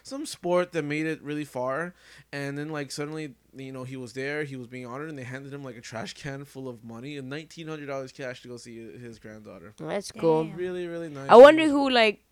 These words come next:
Speaker 2: organized this. You think it was, like, some teacher or some student that, like, started doing
Speaker 1: I
Speaker 2: this?
Speaker 1: really, I, I really don't know. I mean, like, it doesn't say, oh, softball, girls softball. Just so you, in,
Speaker 2: Oh.
Speaker 1: in case you need to know.
Speaker 2: <clears throat> 'Cause it seems like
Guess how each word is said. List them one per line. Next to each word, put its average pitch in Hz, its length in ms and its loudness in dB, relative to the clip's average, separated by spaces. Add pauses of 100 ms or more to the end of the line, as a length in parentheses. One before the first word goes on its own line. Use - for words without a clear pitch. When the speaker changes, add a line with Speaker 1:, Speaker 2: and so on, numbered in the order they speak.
Speaker 2:
organized 170 540 2
this. 151 240 -4
You 165 80 2
think 170 240 0
it 170 60 4
was, 165 200 2
like, 151 220 -4
some 156 240 -8
teacher 202 480 -2
or 208 140 0
some 160 200 -4
student 151 540 -4
that, 147 120 -2
like, 143 140 -4
started 147 320 -4
doing 139 220 -4
Speaker 1:
I 135 80 -4
Speaker 2:
this? 135 80 -10
Speaker 1:
really, 311 280 -12 (120)
I, 165 100 -16 (220)
I 156 80 -16
really 175 320 -10
don't 117 220 -12
know. 139 340 -12
I - 20 -14
mean, 120 220 -14
like, 123 160 -14
it 139 80 -14
doesn't 180 300 -10
say, 170 120 -16
oh, 151 80 -10
softball, 117 600 -10
girls 147 280 -8
softball. 120 460 -12 (340)
Just - 180 -20
so - 40 -16
you, 104 160 -18
in, 113 180 -16
Speaker 2:
Oh. 151 200 -4
Speaker 1:
in 139 60 -10
case 151 200 -10
you 131 80 -10
need 117 160 -10
to - 120 -20
know. 254 180 -10
Speaker 2:
<clears throat> 226 40 -16
'Cause 226 160 0
it 247 140 -4
seems 320 400 0
like 240 400 4